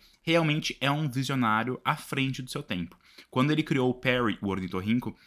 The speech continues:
ele decidiu que ia ser um, aquele tom de verde azulado, né? Porque gostou, sem nenhuma relação de fato com ornitorrincos. Porém, anos depois, em dois mil e vinte, é, cientistas descobriram que os pelos dele têm uma propriedade, os pelos dos ornitorrincos,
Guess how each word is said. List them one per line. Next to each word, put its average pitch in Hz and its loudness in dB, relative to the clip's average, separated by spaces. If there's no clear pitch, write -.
ele 127 2
decidiu 123 0
que 131 -4
ia 143 0
ser 123 -2
um, 113 2
aquele 104 -4
tom 107 0
de 95 -6
verde 92 -6
azulado, 127 -2
né? 160 -4
Porque 190 -6
gostou, 127 -2
sem 131 0
nenhuma 127 4
relação 127 -2
de 117 0
fato - -4
com 120 -2
ornitorrincos. 120 -2
Porém, 156 2
anos 190 6
depois, 104 0
em 101 0
dois 98 0
mil 104 2
e 98 -2
vinte, 139 -2
é, 117 4
cientistas 135 -2
descobriram 135 -2
que 131 -2
os 123 0
pelos 185 2
dele 120 0
têm 139 -6
uma 131 0
propriedade, 120 -6
os 92 -10
pelos 98 -4
dos 95 -12
ornitorrincos, 104 -4